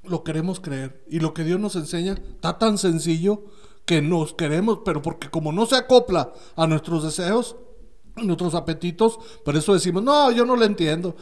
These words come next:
No, que está muy difícil". No, lo que pasa es que no nos queremos sujetar.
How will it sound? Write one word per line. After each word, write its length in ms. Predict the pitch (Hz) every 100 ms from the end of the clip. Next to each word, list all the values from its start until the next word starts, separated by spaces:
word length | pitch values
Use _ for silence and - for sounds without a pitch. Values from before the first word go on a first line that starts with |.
| -
No, 220 | - 277 277
que 80 |
está 160 | 214 240
muy 140 | 233 233
difícil". 420 | 202 202 165 139
No, 300 | 135 233 233
lo 160 | 135
que 80 | 135
pasa 100 | 139
es 40 | 180
que 80 | 202
no 100 | 202
nos 140 | 202
queremos 320 | 175 160 196
sujetar. 560 | 190 170 127 - 160 175